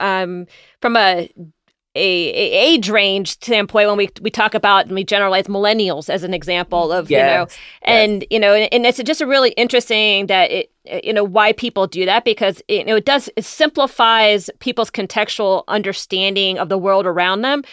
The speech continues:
Speaker 1: but it's become so disastrous in the way that people have been internalizing what they're seeing in, in, in such a kind of narrow way. And then, you know, that becomes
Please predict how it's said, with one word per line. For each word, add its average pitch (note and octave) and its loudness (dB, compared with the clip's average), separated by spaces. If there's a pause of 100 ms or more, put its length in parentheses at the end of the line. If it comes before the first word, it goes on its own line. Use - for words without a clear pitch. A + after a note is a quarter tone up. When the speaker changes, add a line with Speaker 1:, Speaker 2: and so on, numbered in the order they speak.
(260)
Speaker 1:
but A3 4
it's G#3 2
become A#3+ -4
so A#3 -2
disastrous F#3+ -2
in G3 -10
the F#3+ -2
way F#3+ 0
that F#3 -2
people G3 -4
have F3+ 0
been F#3 -2 (540)
internalizing G3+ 0 (120)
what G3+ -2
they're F#3 0
seeing B3+ -6
in, G#3 -4
in, G3+ -8
in F#3+ -12
such - -6
a F#3+ 0 (420)
kind B3 -2
of G#3+ 2
narrow G3+ 4
way. F#3 4
And G3 0
then, F#3 0
you - -14
know, G3 0
that G3 2
becomes F#3+ -4